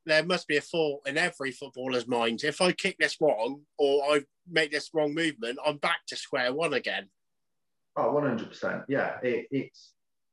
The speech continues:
Speaker 2: obviously you've got to be in a real physical good condition, but at the same time, mentally, you've got to be so strong, because when that first tackle comes in, it's almost like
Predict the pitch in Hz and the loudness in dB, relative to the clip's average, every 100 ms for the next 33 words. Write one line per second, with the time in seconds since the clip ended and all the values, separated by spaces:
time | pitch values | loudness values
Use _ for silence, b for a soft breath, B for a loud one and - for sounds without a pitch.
0 | _ _ _ _ 190 190 185 135 113 - | _ _ _ _ 0 0 0 0 0 -2
1 | - _ _ _ _ _ _ _ _ _ | -10 _ _ _ _ _ _ _ _ _
2 | 139 135 - 113 113 135 123 110 113 120 | 0 0 2 2 4 4 4 4 2 2
3 | 113 110 - 113 107 - 101 95 - _ | 2 2 -2 -6 -6 -8 -8 -8 -10 _
4 | _ _ _ _ _ _ _ 110 - - | _ _ _ _ _ _ _ -4 -4 -4
5 | 104 107 - 87 85 - _ _ _ _ | 0 0 0 -4 -6 -10 _ _ _ _
6 | _ _ _ 127 117 - - 113 104 - | _ _ _ -2 0 0 -2 -2 -2 -2
7 | 127 113 113 107 113 117 113 - - - | 0 0 0 0 2 0 -2 -6 -14 -16
8 | - - 95 95 - 95 95 - 90 87 | -12 -4 -4 -4 -6 -6 -6 -4 -2 -2
9 | 85 92 - 98 92 113 123 - 143 120 | -6 -10 -10 -8 -4 -4 -2 -2 0 0
10 | - 127 - 113 - 95 92 98 - _ | 0 -2 -2 -6 -8 -10 -8 -14 -14 _
11 | _ - 143 127 113 - 101 | _ -2 2 4 2 0 -2